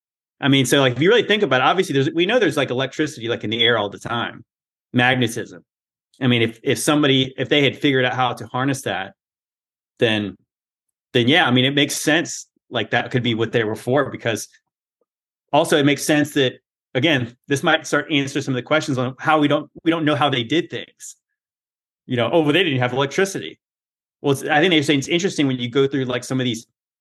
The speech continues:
these underground places, and there's no, like, soot or anything. You know, like, they can't find any kind of evidence that, like,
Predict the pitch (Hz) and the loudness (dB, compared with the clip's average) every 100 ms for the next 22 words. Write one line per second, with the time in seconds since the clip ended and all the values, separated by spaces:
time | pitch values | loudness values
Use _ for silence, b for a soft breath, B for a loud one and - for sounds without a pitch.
0 | _ - 123 - 170 165 151 131 143 170 | _ -6 -6 0 2 4 2 0 2 2
1 | 175 131 117 127 127 135 139 131 151 156 | 0 -4 -4 -6 -4 0 0 0 0 0
2 | 113 - - 175 175 120 104 95 101 85 | 0 -6 -6 -2 -2 -6 -10 -12 -12 -14
3 | - _ _ _ _ _ 135 120 117 139 | -14 _ _ _ _ _ 2 4 4 2
4 | 135 170 165 - 147 143 131 123 123 - | 2 0 -2 -2 2 2 0 -2 -4 -2
5 | 139 135 123 117 117 113 107 | -2 0 -4 -6 -8 -6 -6